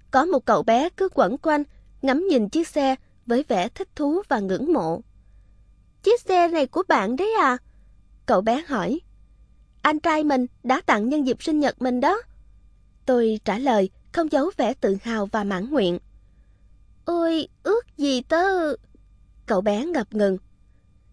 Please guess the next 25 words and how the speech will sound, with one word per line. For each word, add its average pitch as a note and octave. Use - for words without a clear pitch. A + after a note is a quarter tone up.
Dĩ A#3+
nhiên E4
là A#3
tôi C#4
biết E4
cậu B3
bé A#3+
đang B3+
ước G4+
điều B3+
gì A3+
rồi. A#3
Cậu G#3+
ấy C4
hẳn A3+
đang A#3+
ước F#4
ao B3
có -
được C4+
một A#3
người A#3
anh C#4+
như C#4
thế. D4